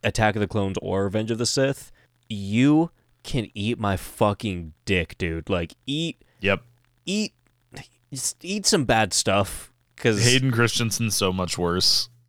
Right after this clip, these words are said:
Speaker 2: He's so much worse.
Speaker 1: And why are people giving that, like, more shit? Like, I've, I see
Speaker 2: Yeah,
Speaker 1: shit about it,
Speaker 2: I
Speaker 1: but then
Speaker 2: agree.
Speaker 1: sometimes people just like, "Oh, yeah, this is good," and it'll be the same, the same motherfuckers that are hating on
Speaker 2: <laughs>
Speaker 1: fucking Tobey Maguire and Spider-Man three saying, "Nope, it's unwatchable, bitch."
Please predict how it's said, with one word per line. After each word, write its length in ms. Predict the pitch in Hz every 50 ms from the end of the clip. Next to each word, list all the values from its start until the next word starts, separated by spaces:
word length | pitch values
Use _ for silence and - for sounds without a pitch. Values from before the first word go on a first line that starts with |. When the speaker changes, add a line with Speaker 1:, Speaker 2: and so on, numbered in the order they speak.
| _ -
Speaker 2:
He's 180 | 110 117 110
so 280 | - - - 117 107 98
much 240 | 92 90 95 - -
worse. 460 | 85 82 80 78 76 - - - - - -
Speaker 1:
And 180 | 120 131 147 139
why 180 | 151 165 180 196
are 100 | 208 196
people 380 | - - 160 147 139 147 131
giving 420 | 120 117 120 113 120 120 113 104 95
that, 320 | 104 104 104 - - -
like, 280 | 98 92 107 - - 117
more 280 | 113 113 117 110 113
shit? 400 | 107 - - - 104 92 92 -
Like, 300 | 101 101 92 92 92 - 117
I've, 180 | 127 123 123 -
I 120 | - 160 175
see 180 | - - 233
Speaker 2:
Yeah, 160 | 98 101 110 117
Speaker 1:
shit 100 | 123 131
about 280 | 127 131 123 123 127
it, 100 | 131 -
Speaker 2:
I 120 | 117 143 156
Speaker 1:
but 40 | 143
then 80 | 117
Speaker 2:
agree. 120 | 113 113 113
Speaker 1:
sometimes 440 | 107 - 131 127 - 139 123 113 104
people 200 | 127 117 110 107
just 200 | 113 110 - 127
like, 180 | 113 - - 139
"Oh, 100 | 165 175
yeah, 200 | 175 170 156 156
this 120 | 160 156
is 80 | 147 143
good," 220 | 139 156 147 131
and 80 | 117 113
it'll 120 | 113 123
be 100 | 123 135 113
the 100 | 98 92
same, 480 | - - 107 101 107 113 117 117 107 - _ _ -
the 80 | -
same 440 | - - - 110 101 107 107 107 107
motherfuckers 680 | 110 110 110 113 - - 117 104 92 - 98 87 82 85
that 120 | 92 87
are 100 | 87 85
hating 320 | 92 104 98 98 98 98 95
on 240 | 95 95 98 - - - -
Speaker 2:
<laughs> 160 | - - - -
Speaker 1:
fucking 280 | 113 107 - 110 -
Tobey 300 | - - 113 101 98 101
Maguire 260 | 95 - 104 95 95
and 80 | 95 90
Spider-Man 440 | - - 101 98 98 95 98 95 92
three 200 | - 101 95 92
saying, 380 | - - 104 95 90 90 92 95
"Nope, 240 | 95 95 101 101 -
it's 140 | 101 92 - -
unwatchable, 680 | 101 101 98 95 90 87 90 87 - 87 87 87 87 80
bitch." 520 | 85 101 98 90 - - - - - -